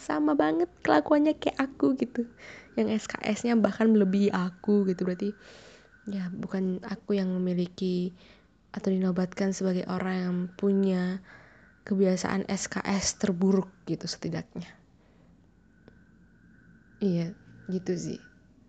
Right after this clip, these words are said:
Ya itu mungkin itu aja yang aku mau omongin hari ini tentang S K S, tentang pengalaman, tentang kebiasaan S K S ini. Karena, eh, apa ya,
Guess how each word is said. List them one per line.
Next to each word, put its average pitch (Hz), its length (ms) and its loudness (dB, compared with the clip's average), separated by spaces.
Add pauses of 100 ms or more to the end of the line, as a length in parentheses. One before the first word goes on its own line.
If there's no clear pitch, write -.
(220)
Ya 240 240 -4
itu 277 160 -2
mungkin 285 240 0
itu 269 240 2
aja 226 160 2
yang 247 80 2
aku 233 240 0
mau 214 160 2
omongin 202 320 2
hari 196 160 -2
ini 196 160 2
tentang 190 320 -2
S 190 160 -6
K 185 160 -4
S, 196 240 -6
tentang 190 240 -2
pengalaman, 185 880 0
tentang 175 160 -2
kebiasaan 180 480 -2
S 180 160 -4
K - 160 -6
S - 80 -8
ini. 185 320 -2 (560)
Karena, 202 400 -2 (1700)
eh, 208 160 2
apa 220 160 0
ya, 190 160 -2